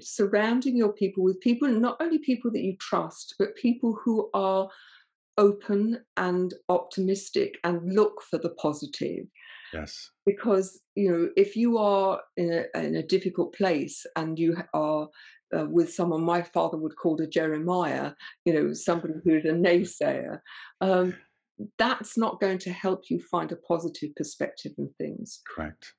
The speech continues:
Speaker 1: Uh, but having someone who, not a Pollyanna, not somebody who is, "Oh, it's just gonna be fine, don't worry," but somebody who can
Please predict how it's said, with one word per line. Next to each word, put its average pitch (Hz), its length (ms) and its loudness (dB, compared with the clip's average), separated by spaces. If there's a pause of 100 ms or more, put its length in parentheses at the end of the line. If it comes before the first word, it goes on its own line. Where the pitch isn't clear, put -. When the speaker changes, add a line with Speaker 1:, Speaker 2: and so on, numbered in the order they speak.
(120)
Speaker 1:
Uh, 175 180 2
but 208 180 0
having 233 300 -2
someone 247 540 0
who, 214 260 0
not 208 200 2
a 262 60 0
Pollyanna, 208 640 0
not 208 200 -2
somebody 208 460 0
who 196 80 4
is, 180 260 0
"Oh, 202 60 8
it's 180 200 4
just 208 260 -2
gonna 190 160 2
be 185 120 -2
fine, 165 380 -4
don't 156 240 0
worry," 202 440 0
but - 160 -4
somebody 170 480 -4
who 170 100 -4
can 170 400 -2